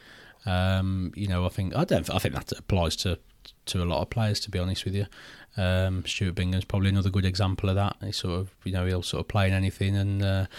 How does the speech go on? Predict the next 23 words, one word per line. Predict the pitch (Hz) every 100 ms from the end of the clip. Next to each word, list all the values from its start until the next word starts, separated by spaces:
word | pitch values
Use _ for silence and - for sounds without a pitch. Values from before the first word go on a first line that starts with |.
| - -
yeah, | 131
you | 131 117
just, | 110 104 - _
you | 95
get | 98 -
up | -
in | 101
the |
morning, | 92 95 101
put | - -
your | 92
suit | - 95 107
on, |
and | 104
think, | 101 104 -
"Oh, | 110
it's | 95 -
just | 92 -
another | 101 101
match." | 101 113 - - -
And, | 101 101
uh, | 101 98 92 - - - - -
yeah, | 123